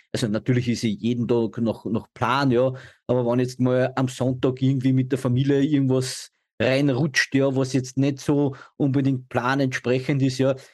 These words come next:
hätte ich da normalerweise ein schlechtes Gewissen.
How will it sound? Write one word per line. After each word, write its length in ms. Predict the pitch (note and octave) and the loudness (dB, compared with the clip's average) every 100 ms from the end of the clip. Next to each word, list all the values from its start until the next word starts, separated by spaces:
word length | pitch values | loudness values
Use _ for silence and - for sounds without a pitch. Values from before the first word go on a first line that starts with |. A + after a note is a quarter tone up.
| _ - | _ -2
hätte 180 | D3 | 0
ich 40 | D3 | 2
da 100 | C#3+ | 2
normalerweise 800 | C3 B2 C3+ D#3 D3 C#3 C3+ C#3+ | 2 2 2 2 2 2 2 0
ein 120 | C3 | 0
schlechtes 520 | - B2+ B2+ - C3 | 0 0 0 -2 -2
Gewissen. 500 | - C3 C3 - C3+ | 0 0 0 -2 -2